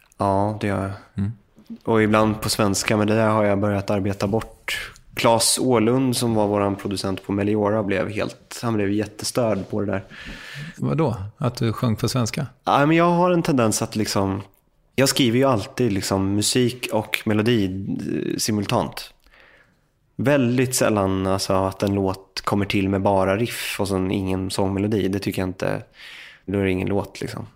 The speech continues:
Speaker 1: Jag vill att det alltid ska finnas en sångmelodi som ska, liksom, guida. Och sen när man, liksom, har gjort själva melodin och ackordföljden,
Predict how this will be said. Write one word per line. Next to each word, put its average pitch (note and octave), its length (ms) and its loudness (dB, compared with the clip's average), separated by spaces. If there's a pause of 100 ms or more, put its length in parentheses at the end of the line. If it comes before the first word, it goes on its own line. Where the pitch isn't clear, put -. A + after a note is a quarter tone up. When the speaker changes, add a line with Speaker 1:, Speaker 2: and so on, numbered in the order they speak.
(180)
Speaker 1:
Jag G2+ 180 -2
vill G2 140 0
att G2 120 -4
det G2+ 60 2
alltid F#2+ 200 -2
ska - 120 -4
finnas F#2+ 280 -4
en F#2 60 -6
sångmelodi F#2+ 540 -2
som F#2+ 120 -10
ska, - 140 -6
liksom, G2+ 320 -8
guida. G2 420 0 (800)
Och G2+ 100 -4
sen G#2+ 120 0
när G#2 80 2
man, G2+ 160 0
liksom, G2 220 -4
har G2 60 -2
gjort A2+ 240 -4
själva F#2 360 -2 (880)
melodin F#2+ 640 0 (320)
och - 320 -4
ackordföljden, F#2+ 800 0